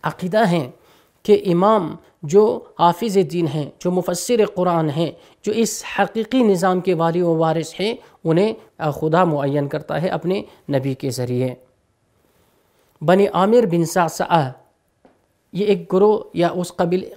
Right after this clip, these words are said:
قبیلے کے لوگ آئے رسول اللہ کی خدمت میں، کہا کہ رسول اللہ نے انہیں اسلام کی دعوت دی۔ اب ان میں سے ایک شخص اٹھا، انہوں نے یہ کہا کہ یا رسول اللہ، اگر آپ جنگ میں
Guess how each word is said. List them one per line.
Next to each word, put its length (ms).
قبیلے 340
کے 160
لوگ 220
آئے 240
رسول 260
اللہ 160
کی 80
خدمت 380
میں، 140
کہا 220
کہ 320
رسول 300
اللہ 240
نے 120
انہیں 160
اسلام 320
کی 100
دعوت 400
دی۔ 140
اب 160
ان 120
میں 80
سے 120
ایک 120
شخص 260
اٹھا، 180
انہوں 200
نے 80
یہ 140
کہا 240
کہ 100
یا 180
رسول 260
اللہ، 280
اگر 260
آپ 260
جنگ 260
میں 160